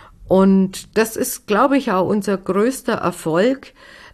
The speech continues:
dass wir mit diesem Netzwerk das wirklich geschafft haben auf allen Ebenen. Also von den betroffenen Kindern und den Angeboten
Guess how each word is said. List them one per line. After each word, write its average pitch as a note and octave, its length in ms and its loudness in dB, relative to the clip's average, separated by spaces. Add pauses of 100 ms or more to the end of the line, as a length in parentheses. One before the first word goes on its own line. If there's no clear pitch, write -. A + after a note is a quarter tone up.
dass F#3 300 -4
wir F#3+ 220 2
mit G3 260 2
diesem F#3 320 -2
Netzwerk F#3 840 -4
das F3+ 240 -8
wirklich F#3 360 -4
geschafft - 440 -6
haben F3+ 200 -2
auf - 300 -8
allen F3 380 0
Ebenen. E3 720 -2 (600)
Also F#3+ 280 0
von C#4 380 2
den A#3+ 160 2
betroffenen G3 800 -2
Kindern B3 640 -4
und G3 240 0
den F#3+ 200 0
Angeboten G3+ 1080 -4